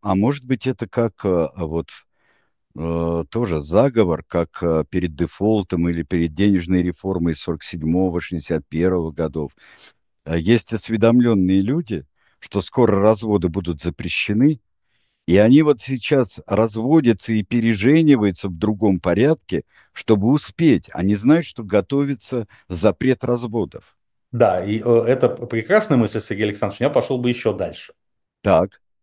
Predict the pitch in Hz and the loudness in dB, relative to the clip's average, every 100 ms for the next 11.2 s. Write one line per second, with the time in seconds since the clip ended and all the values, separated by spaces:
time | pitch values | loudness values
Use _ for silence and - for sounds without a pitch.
0 | - 110 104 101 95 98 135 185 131 107 | -6 -2 0 0 -2 -2 -2 2 2 0
1 | - 117 110 101 117 113 104 98 113 110 | -2 -6 -6 0 4 6 4 2 -2 0
2 | 104 127 123 107 104 107 104 107 104 98 | 0 0 2 -2 -2 -2 -2 -2 -6 -8
3 | - 120 113 113 127 - - - 131 110 | 0 2 2 2 0 -6 -10 -2 2 2
4 | 95 - 92 - 110 180 214 - - 92 | 0 -2 -8 -4 -2 -2 -6 -10 -4 -4
5 | 92 - 101 101 117 107 90 85 85 - | -4 -2 0 4 4 4 2 -4 -12 -16
6 | - - - - 117 147 135 113 - 127 | -20 -20 -12 -2 0 2 0 0 0 0
7 | 143 135 - - 117 110 104 98 95 104 | 4 2 2 4 6 6 6 4 2 -8
8 | 101 95 92 117 113 113 104 98 104 98 | -8 -8 -6 0 2 4 2 0 -4 -8
9 | 104 101 101 - 107 - 110 220 196 120 | -2 0 0 2 0 0 0 0 2 2
10 | 113 - 185 117 139 127 - 107 - 113 | 0 -2 -4 -2 -2 -2 -4 -8 -4 -2
11 | 170 175 | -2 -4